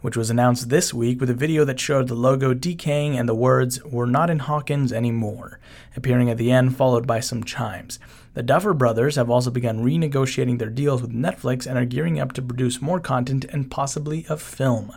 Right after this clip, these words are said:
for Netflix. Uh, I love Stranger Things. I'm really excited to see m-, what, what else is gonna come, uh, especially after that finale. Hopper's not dead. He's clearly the American of the Russians, but I'm, I'm, I'm excited to see where they take it at this point.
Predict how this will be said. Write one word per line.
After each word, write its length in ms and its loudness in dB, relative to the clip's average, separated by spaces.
for 140 -8
Netflix. 600 -10
Uh, 40 -12
I 220 6
love 200 6
Stranger 300 2
Things. 300 2
I'm 180 -4
really 160 4
excited 280 0
to 80 -4
see 160 -4
m-, 240 -4
what, 320 -4
what 220 2
else 200 2
is 60 -6
gonna 180 -2
come, 400 2
uh, 160 0
especially 400 0
after 220 -2
that 140 -2
finale. 440 2
Hopper's 380 2
not 220 -4
dead. 240 0
He's 220 -8
clearly 360 6
the 120 0
American 360 -2
of 60 -6
the 80 -6
Russians, 400 0
but 100 -6
I'm, 180 -6
I'm, 180 -6
I'm 360 0
excited 360 -2
to 60 -8
see 680 -4
where 180 2
they 100 0
take 160 -2
it 80 -6
at 60 -10
this 160 -12
point. 300 -14